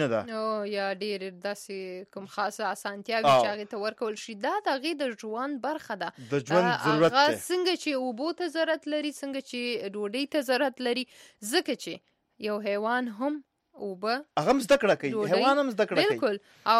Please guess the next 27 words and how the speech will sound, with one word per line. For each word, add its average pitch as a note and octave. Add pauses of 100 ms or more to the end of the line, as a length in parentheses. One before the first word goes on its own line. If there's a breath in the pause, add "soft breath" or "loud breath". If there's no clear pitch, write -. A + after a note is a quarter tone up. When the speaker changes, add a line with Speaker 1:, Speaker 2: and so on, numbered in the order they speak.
Speaker 2:
همدا B3
شان، C4+ (420)
آ، G#3 (840)
یوازې C#4
دا D4
انسان E4
ته D#4+
پکار E4+
نه G4+
دی، F4
انسان E4+
یو G4
درجه، D#4
آ، G4
آ، -
Speaker 1:
اوچت A#3
Speaker 2:
لري، C4
Speaker 1:
دی، E4
Speaker 2:
یو E4+
Speaker 1:
اشرف A#3
Speaker 2:
اوچت E4+
Speaker 1:
دی. A#3+
Speaker 2:
دی، F4
اشرف C#4
مخلوقات A#3
دی، C#4+
پوهیږي A3+